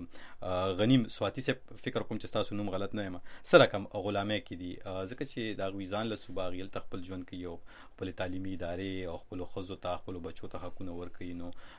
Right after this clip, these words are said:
دا، دا، دا مطلب څنګه تاسو په کوم بنیاد دا خبره کوئ؟ دغه راته لږ واضحه کړئ، ځکه چې زموږ په اوریدونکو په ذهن کې به هم پوښتنه ورسره راځي. بهار علي صاحب وایي، ټولو مسلمانانو ته سلامونه وایم. په تاسو دې هم سلامونه او سلامتیا وي.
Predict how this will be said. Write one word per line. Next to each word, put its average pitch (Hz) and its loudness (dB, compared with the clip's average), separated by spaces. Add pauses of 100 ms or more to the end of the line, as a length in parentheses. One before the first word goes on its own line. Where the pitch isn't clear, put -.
(120)
دا، 127 2
دا، 127 8
دا 113 4
مطلب 113 2
څنګه 107 2
تاسو - -6
په - -2
کوم 104 2
بنیاد 90 -2
دا 87 -2
خبره 98 -4
کوئ؟ 139 4
دغه 135 8
راته 107 2
لږ 101 -2
واضحه 107 2
کړئ، 117 0
ځکه 113 -4
چې 101 -8
زموږ 98 -4
په - -10
اوریدونکو 101 -2
په 95 -4
ذهن 101 -2
کې 95 -4
به 98 -2
هم 110 -2
پوښتنه - -4
ورسره 90 -6
راځي. 85 -8 (280)
بهار 139 12
علي 165 10
صاحب 175 8
وایي، 185 4
ټولو 180 4
مسلمانانو 120 4
ته 98 -4
سلامونه 98 -4
وایم. 87 -6 (840)
په 107 0
تاسو 123 8
دې 101 -2
هم 131 4
سلامونه 104 0
او 92 -4
سلامتیا 95 2
وي. 90 -2